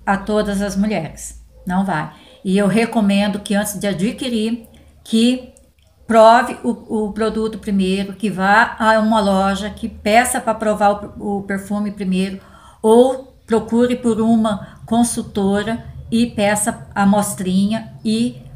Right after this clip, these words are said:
u-, faça uso da amostrinha antes de adquirir o produto. A pergunta também que me fizeram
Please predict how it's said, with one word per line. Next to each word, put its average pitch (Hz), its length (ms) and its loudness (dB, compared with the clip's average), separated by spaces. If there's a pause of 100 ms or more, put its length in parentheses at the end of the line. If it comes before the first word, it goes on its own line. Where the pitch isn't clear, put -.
(220)
u-, 220 100 -2
faça 226 480 2
uso 220 320 -2
da 208 100 0
amostrinha 202 720 -2
antes 233 400 0
de 196 60 -4
adquirir 220 420 -4
o 226 80 -6
produto. 220 460 -6 (2250)
A 294 200 2
pergunta 320 560 2
também 254 380 2
que 240 100 -4
me 220 100 0
fizeram 226 580 2